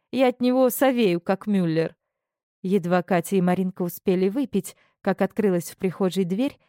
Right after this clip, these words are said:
и послышался голос Кирюшки. "Мам, ты где?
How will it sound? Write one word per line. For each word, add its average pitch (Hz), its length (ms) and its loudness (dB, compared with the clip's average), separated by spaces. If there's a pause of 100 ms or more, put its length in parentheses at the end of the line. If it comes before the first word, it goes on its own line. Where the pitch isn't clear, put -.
(160)
и 294 80 -4
послышался 208 760 -2
голос 170 400 0
Кирюшки. 180 680 -4 (500)
"Мам, 269 380 4
ты 262 120 -2
где? 247 440 0